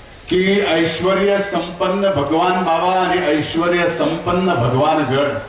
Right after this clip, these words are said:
हे कुठल्याही ऐश्वर्य संपन्न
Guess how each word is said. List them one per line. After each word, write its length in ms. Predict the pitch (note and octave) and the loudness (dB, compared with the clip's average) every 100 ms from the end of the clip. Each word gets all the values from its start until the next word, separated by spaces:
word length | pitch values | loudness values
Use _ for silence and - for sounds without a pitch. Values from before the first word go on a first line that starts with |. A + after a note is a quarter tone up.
| - - - - - - - - - - - - - - - D#3+ | -16 -20 -20 -20 -20 -20 -20 -20 -20 -20 -20 -20 -20 -20 -14 -6
हे 100 | F3+ - | -4 -4
कुठल्याही 580 | D3+ - F3+ F3+ G3+ A3 D#4+ | -6 -4 -2 0 0 0 0
ऐश्वर्य 640 | E3 D#3+ F#3 G3+ G3+ G3+ G3+ | 0 -2 -2 0 2 2 0
संपन्न 540 | G3 E3 - G3 G3+ | -4 -6 -2 -2 0